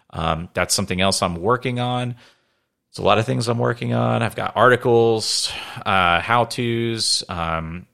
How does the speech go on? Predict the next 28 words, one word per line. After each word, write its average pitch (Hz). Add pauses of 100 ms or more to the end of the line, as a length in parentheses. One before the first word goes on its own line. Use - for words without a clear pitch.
(140)
tips, -
like, 87
the 101
apps 107
that 123
I 117
use 113
and 98
how 95
I 95
have 101
my 92
devices 92
configured. 110 (720)
There's 101
a 101
lot 123
of -
stuff -
I'm 107
working 104
on 98
that 87
I'm 90
trying 113
to - (100)
get - (340)
out 101